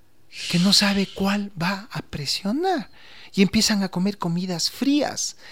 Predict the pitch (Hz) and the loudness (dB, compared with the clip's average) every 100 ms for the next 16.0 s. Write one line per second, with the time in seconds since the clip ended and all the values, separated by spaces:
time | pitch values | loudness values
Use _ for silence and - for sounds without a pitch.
0 | - - 190 180 202 196 165 170 285 220 | -18 -6 0 2 2 2 0 2 4 6
1 | 175 - - 196 202 220 247 247 202 190 | 4 -2 2 4 6 4 6 4 2 0
2 | 185 175 175 185 294 359 220 - - - | 0 0 -6 2 4 4 2 -2 -6 -6
3 | - - - - - - - - - - | -12 -20 -20 -20 -20 -20 -20 -20 -10 -2
4 | 220 247 - 254 285 277 233 170 147 127 | 0 0 4 6 6 6 4 0 -2 -2
5 | - 120 98 95 - - - - 208 277 | -6 -8 -14 -18 -18 -16 -14 2 4 6
6 | 269 226 214 185 226 233 214 - - 233 | 4 2 -2 -4 -2 0 -2 -4 -2 0
7 | 311 202 139 - - - - - 165 175 | 2 2 0 0 -6 -12 -20 -8 -2 0
8 | 214 233 220 247 233 - - 226 - - | -2 -2 -2 -2 -2 -2 -2 0 0 0
9 | 269 240 175 143 147 175 185 139 104 156 | -2 -2 -4 -4 -2 0 0 -4 -4 2
10 | 269 - 233 220 285 214 160 180 180 160 | 2 2 2 2 2 2 2 0 0 -2
11 | 143 135 165 170 180 240 175 113 - - | -2 -2 -2 -2 -2 0 -2 -2 -6 -10
12 | - - - 339 - 220 196 - 160 170 | -18 -20 -6 0 4 4 2 0 -2 -2
13 | 190 - 170 - 156 - 185 196 185 160 | -2 -2 -4 -6 -10 -4 -2 0 0 -2
14 | 143 139 135 165 185 180 170 165 151 143 | -2 -6 -6 -4 0 2 4 4 2 0
15 | 143 160 170 175 151 139 143 160 147 113 | -2 0 0 0 -2 -2 -2 -2 -4 -10